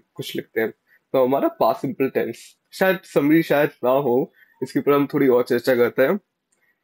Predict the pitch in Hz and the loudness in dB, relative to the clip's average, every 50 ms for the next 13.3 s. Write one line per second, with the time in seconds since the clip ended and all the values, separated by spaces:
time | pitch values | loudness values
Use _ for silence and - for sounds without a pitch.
0 | _ _ _ _ _ - 175 190 202 220 214 196 - 220 180 180 202 202 208 202 | _ _ _ _ _ 0 2 2 2 2 0 0 0 0 2 2 2 2 2 2
1 | - 208 196 196 202 196 220 185 180 160 180 180 - - 143 131 135 127 135 143 | 0 2 2 2 2 2 2 2 2 2 2 0 0 0 2 2 2 0 0 -2
2 | 143 156 143 147 151 - - 151 135 135 - 156 139 131 160 147 143 139 127 127 | -2 0 -2 -2 -2 -2 0 0 0 0 -2 -4 -8 -6 -6 -6 -2 0 0 0
3 | 131 - 139 131 131 135 - 139 135 - - 139 127 123 123 - 123 110 - 120 | 0 0 0 0 -2 -2 -4 -4 -4 -2 0 0 0 0 0 -2 -4 -4 -2 -2
4 | 123 123 123 123 127 127 - - 143 143 143 143 127 - 143 139 - 139 127 - | 0 2 2 0 0 -2 -2 0 0 2 2 0 0 -2 -4 -2 -2 -2 -2 0
5 | 131 127 135 - - 143 135 127 - 127 127 - 139 123 131 135 - - 139 117 | -2 -2 -2 -2 0 -2 0 0 0 0 0 0 0 0 0 -2 -2 -4 -2 -2
6 | 123 - - - 151 151 170 160 165 170 - _ _ _ _ _ - 131 120 123 | -2 -2 -2 -2 -2 0 2 0 0 0 -4 _ _ _ _ _ -2 0 0 0
7 | 123 - 131 127 131 135 131 127 123 110 95 123 117 120 123 123 131 131 139 - | -2 -2 -2 -2 0 0 0 0 -2 -2 -4 -4 -2 0 0 2 0 0 -2 -4
8 | - 123 120 123 127 123 120 113 - 127 131 135 156 - _ _ _ _ _ _ | -2 0 0 2 2 0 0 0 0 0 0 0 0 -4 _ _ _ _ _ _
9 | _ _ _ _ _ _ _ _ _ _ _ _ _ _ - - - 151 - - | _ _ _ _ _ _ _ _ _ _ _ _ _ _ -6 -2 -2 -2 -2 -2
10 | _ _ _ _ _ _ _ _ _ _ _ _ _ _ _ _ _ _ _ _ | _ _ _ _ _ _ _ _ _ _ _ _ _ _ _ _ _ _ _ _
11 | _ _ _ - - 214 214 214 196 - _ - 233 233 247 240 208 - _ _ | _ _ _ -2 0 2 2 2 0 -4 _ 0 2 2 2 0 -2 -6 _ _
12 | _ _ _ _ _ _ _ _ _ _ - 180 170 165 175 190 196 180 - - | _ _ _ _ _ _ _ _ _ _ 2 4 4 4 4 2 0 0 -2 -2
13 | 135 131 131 127 - | -2 -2 -4 -6 -10